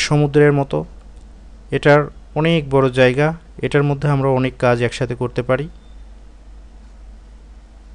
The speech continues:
সবার আগে আমাদের ইলাস্ট্রেটর সফটওয়্যারের বেসিক ধারণাটা নিতে হবে।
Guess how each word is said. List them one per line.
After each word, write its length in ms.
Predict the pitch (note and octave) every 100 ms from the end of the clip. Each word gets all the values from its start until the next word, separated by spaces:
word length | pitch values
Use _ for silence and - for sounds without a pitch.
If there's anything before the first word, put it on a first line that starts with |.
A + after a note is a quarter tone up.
| - - - - - - - - - - - - - - -
সবার 300 | C#3+ D3 D#3+ E3
আগে 120 | E3+ D#3
আমাদের 300 | D3 D3 D3+ - - - - - -
ইলাস্ট্রেটর 540 | B2 B2+ - C#3+ C#3+ C#3+ -
সফটওয়্যারের 580 | B2+ - C3+ C3+ C3+ C3+ - - - - - - - - - - - A#2
বেসিক 300 | B2 - C3 A#2+
ধারণাটা 400 | B2 B2 B2 B2+ B2
নিতে 160 | A2+ A#2
হবে। 180 | A2+ B2+